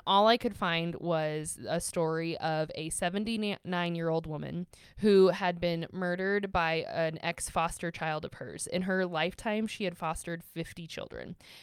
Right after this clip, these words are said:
Now, here I am thinking, "Oh my God, this is Norma Bell. She tries to, like, do something good,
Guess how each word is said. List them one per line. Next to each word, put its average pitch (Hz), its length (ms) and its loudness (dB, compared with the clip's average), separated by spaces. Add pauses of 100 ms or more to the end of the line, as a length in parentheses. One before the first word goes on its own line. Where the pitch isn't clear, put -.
(120)
Now, 165 160 0
here 254 280 0
I 302 120 6
am 170 320 0
thinking, 165 520 -6 (100)
"Oh 220 140 8
my 208 140 2
God, 160 300 0
this 175 160 -2
is 170 120 -4
Norma 156 300 -4
Bell. 151 260 -2
She - 160 -4
tries 226 420 6
to, 277 100 4
like, 190 240 4
do 240 180 6
something 233 460 4
good, 180 460 8